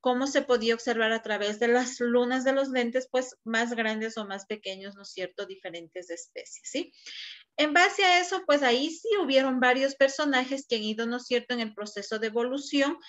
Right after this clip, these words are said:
¿sí? Y poco a poco hasta llegar, pues, hoy en día que tenemos los microscopios de alta tecnología, ¿sí? Aquí en nuestro libro, por eso quiero que se ubique ahí, tenemos, ¿no es cierto?, los microscopios, ¿sí?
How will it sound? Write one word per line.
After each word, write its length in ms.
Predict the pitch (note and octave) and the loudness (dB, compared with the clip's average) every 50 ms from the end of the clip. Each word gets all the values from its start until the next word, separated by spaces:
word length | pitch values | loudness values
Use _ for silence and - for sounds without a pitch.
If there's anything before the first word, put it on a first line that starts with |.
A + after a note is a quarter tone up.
| - - - _ | -20 -20 -20 _
¿sí? 320 | _ - C#4 C#4+ E4+ F4+ - | _ -4 0 0 0 0 0
Y 180 | B3 C#4+ C#4 - | 0 -2 0 2
poco 280 | D#4+ D#4+ D#4+ D#4+ E4+ E4+ | 2 2 2 2 0 -2
a 140 | E4 E4+ | -2 2
poco 360 | - C#4+ C#4 C#4 C#4 C#4+ C4+ - | 4 4 4 4 4 2 0 2
hasta 400 | - A3+ A#3 A#3 - C4 C4 A#3+ | 2 0 0 0 0 -2 0 2
llegar, 360 | B3+ A#3+ A3+ A#3 A3+ A#3 A3 - | 2 2 4 2 2 2 0 -2
pues, 180 | B3 A#3+ - | -4 -2 -2
hoy 160 | A3+ A3 A3+ | -2 -2 -2
en 140 | A#3 A3+ G#3+ | -2 -4 -4
día 240 | G#3 A3 A3+ A3 A3 | -4 -4 -4 -2 -4
que 100 | A3+ A3 | -6 -8
tenemos 460 | G#3+ G#3 G3 F#3+ G3 G3 G#3 G#3+ G3+ | -8 -8 -10 -10 -10 -6 -6 -6 -6
los 120 | G3+ G3 F#3+ | -8 -10 -14
microscopios 680 | F#3+ F#3 - F#3+ F#3+ - - - G3 - - G#3+ G#3+ G#3+ | -16 -16 -16 -18 -18 -14 -12 -12 -10 -6 -6 -6 -4 -4
de 140 | G3+ - - - | -6 -8 -6 -6
alta 420 | G3 G3 G3 G3 - - G#3+ G#3 G#3 _ | -6 -6 -6 -6 -6 -6 -6 -6 -6 _
tecnología, 800 | G3 F#3+ F#3 F#3 F#3+ F3+ F3 E3+ F3+ F3+ - - - C#3+ D3+ E3 | -8 -8 -8 -8 -8 -8 -8 -6 -8 -8 -10 -12 -10 -10 -10 -10
¿sí? 300 | - - D#4+ G4 - - _ - - - - - - - | -6 -4 -6 -6 -6 -10 _ -14 -12 -12 -12 -12 -2 0
Aquí 260 | D#4+ E4+ E4+ - - A#4 B4 A#4 | 0 0 0 0 0 0 2 2
en 80 | G4 E4 | 2 2
nuestro 400 | D#4+ E4 D#4+ - D#4 D4 C#4 B3+ | 2 2 0 0 0 2 2 2
libro, 480 | A3+ A3 G3+ F#3 F#3+ G#3 A#3+ C#4+ C#4+ - - _ | 2 0 -2 -4 0 0 0 0 0 -2 -10 _
por 100 | - G#3 | -4 -4
eso 240 | G#3+ G#3+ G#3+ A#3+ A3+ | -4 -2 -2 -4 -2
quiero 240 | A3+ A3+ A3 A3+ A3 | 0 -2 -2 -2 -4
que 100 | - A3+ | -6 -10
se 140 | - - G#3 | -10 -12 -14
ubique 340 | F#3 G3 G3 F#3+ _ A3 A3 | -14 -12 -14 -10 _ -4 -4
ahí, 320 | G#3+ G3+ G3+ G3+ G#3+ G#3+ - _ _ - - - - - - _ | -4 -4 -6 -8 -10 -10 -12 _ _ -16 -16 -16 -18 -20 -12 _
tenemos, 500 | - D#4+ D#4+ E4 F4 F4 F4 F4+ F#4 F4+ | -2 0 2 4 4 4 4 2 0 -2
¿no 120 | E4 D#4 D4+ | 0 -2 -4
es 100 | D4 - | -4 -4
cierto?, 480 | C#4 C4+ D4 C#4+ C#4 C#4+ - D4 C#4+ | -2 2 2 2 2 2 2 2 2
los 340 | C#4 C4+ C4 B3+ B3+ - - _ _ | 2 2 0 0 -2 -6 -12 _ _
microscopios, 1300 | A3+ B3+ C4 C#4 C#4+ C#4 C#4+ C#4+ C#4 C#4+ C#4 - - - B3 A#3 - - - B3 C4 C#4+ C#4 - - - - - - - | -4 -2 0 0 0 0 0 0 0 0 0 -2 -2 0 0 0 0 0 0 2 2 2 0 -2 -8 -14 -18 -20 -20 -20
¿sí? 500 | - - - - A#3 B3 C#4+ C#4+ - | -20 -14 -8 -4 -4 -4 -4 -4 -8